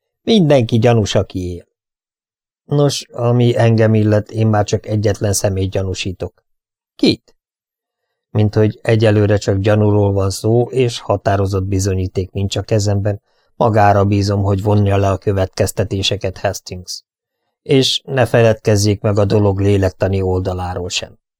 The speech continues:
A gyilkosság jellege bizonyos lelki alkatot feltételez.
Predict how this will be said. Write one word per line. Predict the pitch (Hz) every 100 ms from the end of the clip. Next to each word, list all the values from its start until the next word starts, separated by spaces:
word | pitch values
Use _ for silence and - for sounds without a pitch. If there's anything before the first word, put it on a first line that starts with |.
| _ _ _ _
A | 214
gyilkosság | 208 220 165 135 - 110 95
jellege | 113 107 104 104 101
bizonyos | 104 107 107 104 95
lelki | 113 107 98 110
alkatot | 98 92 - 90 87
feltételez. | - 92 90 90 85 87 85 -